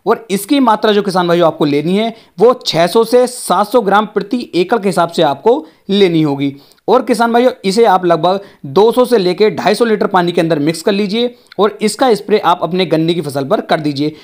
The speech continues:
कोशिश करें जितनी हमारी गोब होगी, गोब के ऊपर इसका स्प्रे अच्छी तरीके से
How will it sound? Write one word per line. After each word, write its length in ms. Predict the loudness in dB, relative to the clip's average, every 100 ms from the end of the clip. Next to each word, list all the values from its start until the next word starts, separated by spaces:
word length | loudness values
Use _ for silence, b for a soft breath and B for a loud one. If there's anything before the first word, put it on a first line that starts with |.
| B 0
कोशिश 340 | 0 2 0
करें 280 | 0 0 0
जितनी 280 | -2 0 0
हमारी 320 | 2 0 0
गोब 300 | 2 2 4
होगी, 300 | 0 0 -6 b b -6
गोब 280 | 2 2
के 120 | 4 2
ऊपर 260 | 4 2
इसका 280 | 0 0 -2
स्प्रे 220 | 0 -4
अच्छी 300 | -6 -6 -6
तरीके 340 | -2 -2 -2 -2
से 280 | 0 -2